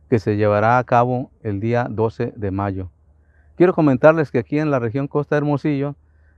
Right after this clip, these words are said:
las malezas son, eh, importantes, ya que causan daño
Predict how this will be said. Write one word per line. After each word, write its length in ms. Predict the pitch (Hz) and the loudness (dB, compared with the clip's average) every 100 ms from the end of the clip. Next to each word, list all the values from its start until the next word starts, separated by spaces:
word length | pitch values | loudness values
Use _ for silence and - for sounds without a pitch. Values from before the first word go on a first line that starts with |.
| _ | _
las 180 | - 117 | -2 0
malezas 420 | 113 117 139 139 | 2 2 2 0
son, 360 | - 139 139 143 _ _ _ _ _ - | -2 0 0 -4 _ _ _ _ _ -2
eh, 280 | 117 113 113 | 2 4 2
importantes, 920 | 123 113 113 104 127 147 - 147 - | 0 0 -2 2 2 2 0 -2 -2
ya 200 | 127 123 | -4 -4
que 160 | 123 123 | -2 0
causan 440 | 120 123 135 123 | 2 2 0 0
daño 420 | 120 135 147 156 | 2 2 0 -4